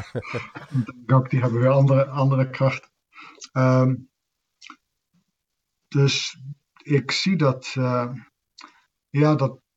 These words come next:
Speaker 2: dat marktdenken ook wel in, eh, in de hele taal rondom het onderwijs. Dus de taal van het leren zou je kunnen zeggen. Of, of,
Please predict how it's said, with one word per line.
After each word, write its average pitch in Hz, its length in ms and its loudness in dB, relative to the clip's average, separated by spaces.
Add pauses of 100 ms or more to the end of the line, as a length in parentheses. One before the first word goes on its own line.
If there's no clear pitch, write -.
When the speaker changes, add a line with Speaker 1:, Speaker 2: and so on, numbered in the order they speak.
(240)
Speaker 2:
dat 123 320 -6
marktdenken 131 1080 0
ook 135 220 -6
wel 131 280 0
in, 123 340 -4
eh, 117 320 -4 (640)
in 135 140 0
de 131 120 2
hele 127 240 0
taal 143 280 2
rondom 131 320 0
het 120 120 -8
onderwijs. 135 500 -4
Dus - 140 -10
de 117 100 -12
taal 143 220 0
van 135 120 0
het 127 120 0
leren 135 400 2
zou 123 160 -4
je 117 80 -6
kunnen 113 260 -4
zeggen. 110 420 -6
Of, - 200 -14
of, - 300 -12